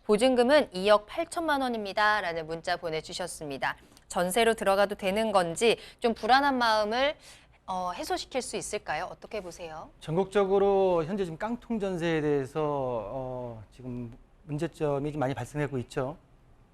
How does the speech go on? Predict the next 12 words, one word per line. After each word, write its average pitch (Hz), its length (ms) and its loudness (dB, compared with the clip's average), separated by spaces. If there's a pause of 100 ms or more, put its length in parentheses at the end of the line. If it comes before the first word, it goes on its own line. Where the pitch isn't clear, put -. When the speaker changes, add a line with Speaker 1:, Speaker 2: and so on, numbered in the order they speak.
(880)
Speaker 2:
일단은 175 460 2
그 156 680 0 (320)
지방에 208 800 6
있는 196 240 4
소형 233 340 -2
아파트, 131 600 -4 (400)
그리고 160 420 2
수도권에 196 680 0
있는 165 220 -2
신축 240 540 -4
빌라들에 196 760 6
있어서 - 220 -2